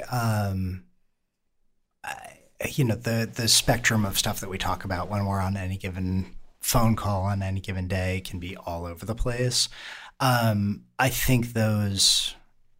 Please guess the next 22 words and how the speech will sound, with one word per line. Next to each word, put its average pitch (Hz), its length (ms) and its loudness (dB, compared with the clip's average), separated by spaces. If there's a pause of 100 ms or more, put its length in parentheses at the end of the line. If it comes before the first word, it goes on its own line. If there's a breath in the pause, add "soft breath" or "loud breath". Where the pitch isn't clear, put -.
(480)
those 127 300 4
situations 104 600 2
where 101 120 -2
people 98 300 8
are 95 80 0
calling 92 520 0
representatives 90 880 -2
on 90 140 -2
a 90 60 -6
daily 87 320 -4
basis 87 400 -4
going, 87 400 -10
"Hey, 90 400 -6
I 90 60 -4
need 87 160 -6
a 87 100 -8
job. 87 300 -2
Hey, 87 160 2
I 85 80 -6
need 85 220 -8
a 87 60 -14
job." 87 540 -4